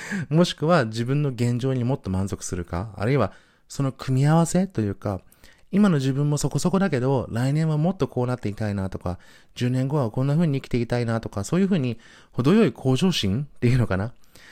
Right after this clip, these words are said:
それはさ、例えば、三年後には職場のリーダーになるぞとか、十年後には持ち家を買うぞとか、そういう収入とか地位とかの向上心に限らずさ、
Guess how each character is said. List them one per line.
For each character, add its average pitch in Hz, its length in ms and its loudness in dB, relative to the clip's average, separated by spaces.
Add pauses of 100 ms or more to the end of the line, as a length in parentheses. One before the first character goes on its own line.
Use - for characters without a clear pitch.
(140)
そ - 100 2
れ 185 80 6
は 208 60 6
さ、 208 140 4
例 147 200 2
え 151 40 6
ば、 107 120 -2 (220)
三 135 200 0
年 180 140 2
後 208 100 2
に 214 60 2
は 143 80 0
職 123 200 -4
場 147 100 2
の 151 100 2
リ 170 160 4
ー - 20 4
ダ 123 120 4
ー - 20 2
に 101 80 2
な 117 80 6
る 113 100 4
ぞ 95 140 2
と 87 100 -6
か、 87 280 -2 (340)
十 113 180 0
年 131 160 2
後 165 120 0
に 175 60 2
は 131 80 0
持 104 140 2
ち - 180 -2
家 123 120 0
を 131 60 0
買 127 180 0
う 135 60 0
ぞ 101 160 -2
と - 100 -8
か、 101 160 -4
そ 185 140 -2
う 190 40 2
い 202 60 4
う 202 60 4
収 214 220 -2
入 226 140 0
と - 80 -4
か 135 120 0
地 - 220 -2
位 160 40 0
と 117 100 -4
か 113 80 -4
の 104 80 -4
向 110 200 0
上 113 120 -2
心 98 180 -4
に 92 60 -2
限 104 200 -2
ら 98 100 2
ず 85 120 -4
さ、 85 220 -4